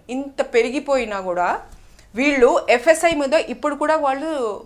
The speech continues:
బ్రేక్ తీసుకురావట్లేదు. Putting, putting a break on the ఎఫ్ఎస్ఐ floor space index is very important. ఎందుకంటే density on the resources, natural resources, ఆ, density of population-కి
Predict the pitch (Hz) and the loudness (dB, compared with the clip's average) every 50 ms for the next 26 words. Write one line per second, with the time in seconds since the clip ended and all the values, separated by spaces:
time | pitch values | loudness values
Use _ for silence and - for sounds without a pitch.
0 | 180 175 175 202 226 254 269 - - 269 247 - - 254 233 220 208 208 196 175 | -18 -12 -2 2 2 2 2 0 -6 -10 -8 -8 -6 -2 0 0 -2 -2 -4 -8
1 | 156 156 - - - _ _ - - - - - _ _ - 254 254 - 339 - | -10 -10 -12 -18 -18 _ _ -20 -20 -20 -20 -20 _ _ -4 -2 -2 -2 -2 -4
2 | - - - - 208 190 - - _ - - 240 269 269 330 320 - 392 269 208 | -6 -16 -20 -20 -20 -20 -20 -20 _ -10 -4 -2 -2 -2 0 2 2 2 2 4
3 | 226 226 254 262 262 - - 294 285 294 339 330 - - 240 - 220 190 - 269 | 6 8 6 6 6 4 2 2 2 2 0 -4 -2 -4 -4 -2 -2 -4 -4 -2
4 | 277 277 277 - 247 247 262 269 269 - 254 254 - - 247 254 269 269 269 247 | -4 -4 -4 -2 0 2 2 2 2 0 -2 -2 -2 -6 -8 -8 -8 -8 -10 -14
5 | 202 - 160 156 175 208 214 294 294 277 - 269 233 220 208 190 160 - - 190 | -14 -14 -12 -6 -4 -4 -2 -2 -4 -4 0 0 0 0 0 -6 -8 -8 -10 -8
6 | 220 262 277 277 262 269 285 330 466 466 - - - - _ - - - - - | -8 -4 -2 -2 -2 0 -2 -2 -2 -4 -10 -20 -20 -20 _ -20 -20 -20 -20 -20
7 | - - 160 156 214 220 254 269 269 359 - 359 381 392 392 - - 285 285 294 | -20 -10 -2 4 6 6 6 4 2 -2 0 0 0 0 0 2 4 4 4 6
8 | 302 311 254 220 247 - - 403 349 359 - 285 233 - - 180 185 190 190 233 | 6 4 2 2 2 -2 0 0 -2 0 0 -2 -4 -4 -6 -6 -2 0 0 0
9 | 233 - 320 349 359 330 254 - - - - 208 240 233 - 294 294 294 320 330 | 0 0 0 0 0 0 -2 -8 -16 -16 -12 -10 -8 -4 -2 -2 -2 -2 -2 -4
10 | 330 - - - _ _ - 226 233 233 226 220 190 175 175 208 226 233 240 - | -4 -6 -10 -16 _ _ 0 2 4 4 4 4 0 -2 0 2 2 2 2 0
11 | 320 302 320 320 320 - 277 254 254 277 269 262 269 - 262 254 247 320 381 554 | -6 -4 -4 -4 -2 0 0 0 0 -2 -6 -4 -4 -4 -8 -6 -4 -4 -4 -4